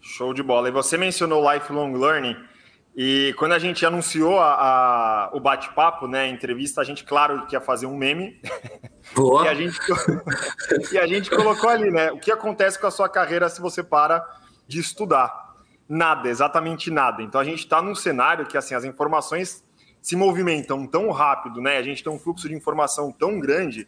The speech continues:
Speaker 1: que, claro, você entra na universidade, você faz a sua graduação, mas dali a dois anos aquele curso já mudou, já tá atualizado. Então você vai pra pós, você faz uma especialização.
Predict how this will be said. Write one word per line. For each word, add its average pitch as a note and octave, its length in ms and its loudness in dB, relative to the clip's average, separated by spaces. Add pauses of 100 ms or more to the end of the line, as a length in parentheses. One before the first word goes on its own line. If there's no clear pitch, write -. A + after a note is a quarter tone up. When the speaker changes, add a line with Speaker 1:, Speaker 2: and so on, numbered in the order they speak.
Speaker 1:
que, C3+ 920 0
claro, C#3+ 260 4
você A#2 240 -6
entra C#3+ 240 -2
na D3 80 0
universidade, C#3 800 0
você A#2 200 -10
faz C3 220 -2
a C#3+ 60 -2
sua C#3+ 160 -2
graduação, C3 640 0
mas C#3+ 160 0
dali B2+ 180 0
a C3+ 60 4
dois C3 320 0
anos B2+ 180 0
aquele D3+ 340 -2
curso F3+ 440 -6
já D#3 120 2
mudou, E3+ 400 0
já C3 140 0
tá C#3+ 140 2
atualizado. C#3+ 600 0
Então A#2+ 220 -12
você A#2+ 140 -16
vai A#2+ 120 0
pra E3+ 200 0
pós, C#3+ 480 2
você A2 200 -12
faz A2+ 220 -4
uma B2 80 -8
especialização. C3+ 1000 -2